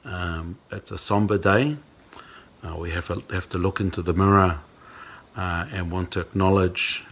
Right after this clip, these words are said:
our Prime Minister and everyone that is doing the work that they need to do to ensure, uh, that we can work through this honestly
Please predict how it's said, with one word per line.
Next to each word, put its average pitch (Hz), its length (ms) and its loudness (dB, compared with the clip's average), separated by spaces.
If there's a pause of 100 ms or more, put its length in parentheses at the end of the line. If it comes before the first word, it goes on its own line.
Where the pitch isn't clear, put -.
our 85 100 -6
Prime 90 320 -2
Minister 98 600 0 (580)
and 92 140 -8 (180)
everyone 87 680 2 (800)
that 87 160 -4
is 76 160 -4
doing 101 280 4
the 85 100 0
work 90 340 -2
that - 180 -8
they 90 180 2
need 90 280 0
to 87 80 -6
do 85 420 -2 (540)
to - 160 -8
ensure, 78 640 2 (960)
uh, 85 360 -8 (160)
that - 200 -8
we 92 140 -2
can 82 280 -4
work 95 260 2
through 101 340 6
this - 600 -2 (1040)
honestly 90 760 2